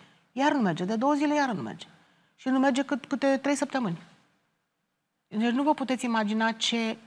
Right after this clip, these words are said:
frustrări. Că se adună oamenii pe sală. Degeaba mi-am făcut programări și vin din sfert în sfert de oră, dacă eu trebuie să-i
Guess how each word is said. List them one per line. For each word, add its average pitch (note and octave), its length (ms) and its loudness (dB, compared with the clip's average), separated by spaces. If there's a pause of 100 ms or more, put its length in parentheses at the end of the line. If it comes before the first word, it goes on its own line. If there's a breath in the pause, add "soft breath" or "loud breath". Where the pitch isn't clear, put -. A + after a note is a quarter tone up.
frustrări. G#3 880 0 (560 soft breath)
Că A3+ 120 -2
se G#3+ 120 2
adună B3 340 4
oamenii A3+ 340 2
pe C4 120 -2
sală. C4 300 4
Degeaba G3+ 500 0
mi-am G3 160 2
făcut G3 220 -6
programări F#3+ 540 -2
și - 200 -4
vin G3+ 220 0
din G3+ 100 2
sfert G3+ 240 -4
în F#3+ 100 -2
sfert F#3+ 200 -4
de F#3 120 -4
oră, A#3 420 -2
dacă G3 300 -6
eu G#3+ 140 -2
trebuie G3+ 280 -4
să-i F3 300 0